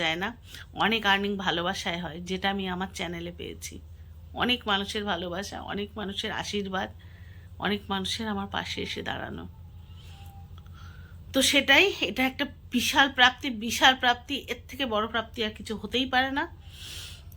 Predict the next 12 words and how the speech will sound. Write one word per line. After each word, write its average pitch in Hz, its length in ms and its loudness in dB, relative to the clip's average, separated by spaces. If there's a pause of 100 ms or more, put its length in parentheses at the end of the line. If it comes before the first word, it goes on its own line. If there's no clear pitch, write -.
(160)
তো 240 80 2 (420)
এটুকুই 269 400 2
শুধু 302 160 2 (120)
বলবো 226 280 2 (300)
শেষ 220 140 2 (100)
করার 180 300 6
আগে, 220 180 0
যে 262 60 0 (100)
তোমরা 214 180 0 (100)
ঠিক 277 100 -4 (200)
এভাবেই 233 440 6
আমায় 294 200 4